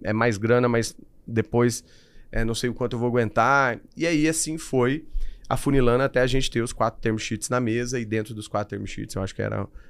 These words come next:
algo muito, pra mim, assim, é, muito óbvio que eu queria a Anima, e por conta de cultura, por conta de pessoas, por conta da visão estratégica de educação, e educação de qualidade hoje das listadas é a,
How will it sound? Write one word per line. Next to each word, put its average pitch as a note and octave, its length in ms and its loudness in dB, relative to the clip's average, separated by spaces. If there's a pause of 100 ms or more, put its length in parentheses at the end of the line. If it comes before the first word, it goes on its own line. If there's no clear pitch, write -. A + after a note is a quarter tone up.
(140)
algo G2 240 -4
muito, G#2+ 420 -2
pra G#2 260 0
mim, A2+ 260 -2
assim, G2+ 360 -8 (380)
é, G2 200 0 (120)
muito A#2 280 -2
óbvio G#2+ 360 2
que G#2+ 380 -4
eu G#2+ 100 0
queria A2 280 2
a G2+ 120 0
Anima, B2 380 -2
e G2+ 520 -2 (220)
por A#2 120 0
conta A2+ 360 -2
de G2 100 -8
cultura, C#3+ 540 2
por G#2 120 -6
conta G#2+ 240 -6
de G2 120 -14
pessoas, C3+ 480 0
por A#2 160 -6
conta G#2 240 -8
da G2+ 100 -4
visão G2 380 0
estratégica A2 720 0 (340)
de A2 160 0
educação, A#2 640 0
e A2+ 80 0
educação G#2+ 360 -4
de - 80 -10
qualidade G#2 640 0
hoje G2+ 240 -2
das G2 200 -2
listadas G2 580 0
é G2+ 140 0
a, G2 120 -4